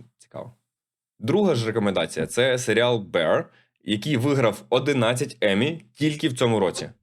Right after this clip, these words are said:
І він про купку людей, які працюють в ресторані і намагаються його там розвивати, підтримувати. І він передає якийсь неповторний тиск, який створюється, напевно, тільки на кухні під час якихось там годин. І там такі емоції, що ви відчуваєте себе, наче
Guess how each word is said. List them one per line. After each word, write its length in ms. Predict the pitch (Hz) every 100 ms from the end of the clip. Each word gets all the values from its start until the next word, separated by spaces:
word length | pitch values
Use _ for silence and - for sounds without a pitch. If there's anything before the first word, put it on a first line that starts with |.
| -
І 120 | 165
він 320 | 175 196 -
про 240 | - 156 127
купку 340 | 196 196 196
людей, 420 | 165 90 95 120 113
які 340 | 120 123 165
працюють 520 | 151 127 147 135 107
в 60 | 113
ресторані 540 | 143 131 95 95 131
і 60 | 131
намагаються 560 | 123 120 147 131 120
його 200 | 113 123
там 160 | 110 101
розвивати, 560 | 117 127 139 170 170 117
підтримувати. 920 | 107 120 156 151 123 107 104 104 - - - -
І 80 | 117
він 180 | 170 156
передає 640 | 143 139 139 151 165 113
якийсь 320 | 120 139 -
неповторний 960 | - 120 147 151 147 - 160 147 123 117
тиск, 320 | 139 135 -
який 240 | 104 135
створюється, 540 | 123 123 135 139 113 113
напевно, 360 | 110 127 120
тільки 440 | 101 - 156 127 113
на 140 | 107
кухні 420 | 107 120 - 107
під 180 | 92 104
час 240 | 123 123
якихось 340 | 123 123 117 101
там 360 | 107 101 95 - _ _ -
годин. 440 | 110 131 180 143
І 60 | 98
там 220 | 127 123
такі 220 | 120 147
емоції, 520 | 131 156 196 135 101
що 160 | 95 127
ви 100 | 127
відчуваєте 560 | 135 131 131 165 165
себе, 280 | 131 117 101
наче 360 | 107 110 123